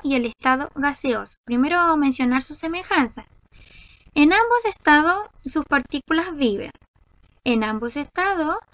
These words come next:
sus partículas se pueden mover, se pueden desplazar.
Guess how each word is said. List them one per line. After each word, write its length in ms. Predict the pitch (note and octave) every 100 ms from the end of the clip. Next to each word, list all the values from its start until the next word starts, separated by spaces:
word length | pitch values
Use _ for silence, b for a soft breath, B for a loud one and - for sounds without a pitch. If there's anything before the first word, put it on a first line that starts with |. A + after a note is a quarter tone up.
| _
sus 220 | - - C4+
partículas 680 | - A#3 - A#3+ - D#4 D#4
se 140 | B3 -
pueden 380 | A#3 A#3+ B3+
mover, 400 | C4 D4 F4 F4
se 160 | B3+ A#3+
pueden 320 | A#3+ A#3+ B3+
desplazar. 580 | C4+ - E4 E4 G4 D#4